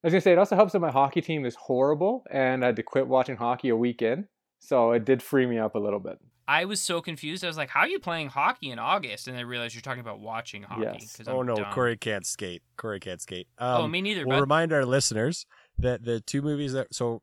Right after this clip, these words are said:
Speaker 3: Ryan and I, we tweeted this out, so it's on our, uh, it's on our Twitter, which we shouted out earlier, but, uh, Tuck and Rolls on Twitter.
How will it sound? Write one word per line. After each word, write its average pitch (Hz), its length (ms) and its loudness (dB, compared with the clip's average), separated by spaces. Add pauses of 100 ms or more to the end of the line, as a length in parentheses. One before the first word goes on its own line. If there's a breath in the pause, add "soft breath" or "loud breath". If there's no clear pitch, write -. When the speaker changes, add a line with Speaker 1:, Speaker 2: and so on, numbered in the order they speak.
Speaker 3:
Ryan 123 280 -2
and 131 100 -4
I, 127 80 -2
we 120 100 -4
tweeted 143 280 2
this 131 140 -2
out, 127 280 -2
so 117 80 -8
it's 107 80 -8
on 117 160 -2
our, 110 240 -4 (320)
uh, 104 420 -8
it's - 100 -14
on 113 80 -4
our 104 60 -6
Twitter, 113 320 0
which 107 140 -8
we 104 180 -6 (100)
shouted 101 320 -2
out 95 120 -2
earlier, 104 280 0
but, 117 160 -6 (480 soft breath)
uh, 92 200 -4
Tuck 104 200 -2
and 101 140 0
Rolls 110 360 0 (140)
on 101 120 -10
Twitter. 117 300 0